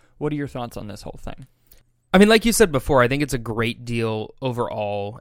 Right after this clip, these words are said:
Speaker 2: and I know that Warner Brothers is in kind of recovery P R mode with, uh, studios and filmmakers and producers and everything, given the whole day and date scandal that happened. Um,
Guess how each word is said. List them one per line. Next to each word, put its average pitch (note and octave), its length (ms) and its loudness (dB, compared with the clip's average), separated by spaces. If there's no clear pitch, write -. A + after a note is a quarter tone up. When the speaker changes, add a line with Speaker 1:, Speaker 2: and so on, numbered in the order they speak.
Speaker 2:
and G#2 480 -6
I C#3 60 2
know C#3+ 140 0
that C3+ 120 0
Warner B2+ 220 0
Brothers A2+ 720 -4
is A2 380 -10
in A2 260 -10
kind A2+ 320 -6
of G#2+ 180 -10
recovery A2+ 460 -4
P - 180 -4
R G#2+ 200 -6
mode A#2 300 -6
with, G#2+ 520 -12
uh, G2 280 -6
studios A#2 840 0
and G2 540 -10
filmmakers A#2+ 840 2
and G#2 120 -10
producers A#2+ 520 0
and A2 80 -6
everything, A2 420 -6
given G#2+ 220 -8
the G#2+ 60 -8
whole G#2+ 160 -8
day G#2 200 -6
and G2+ 120 -14
date G#2 220 -10
scandal G#2+ 400 -6
that G#2 160 -8
happened. A2 480 -6
Um, G#2 440 2